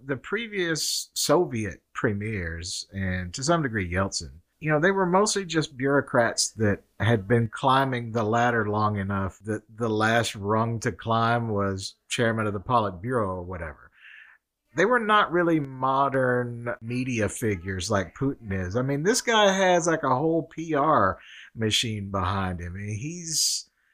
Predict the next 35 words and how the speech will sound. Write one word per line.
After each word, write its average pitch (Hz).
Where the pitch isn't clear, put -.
he's 143
pretty 196
well 165
versed 139
in 113
projecting 117
his 107
own 107
persona. 98
You 95
know, 87
his, 139
the, 127
the 127
Soviet 185
Union 170
was 127
so 139
insular 101
compared 110
to 95
how 95
Putin 147
is 92
that 92
this 123
is, 104
it's 113
a 135
completely 165
different 147
situation 117
for 95
anybody 98
who's 90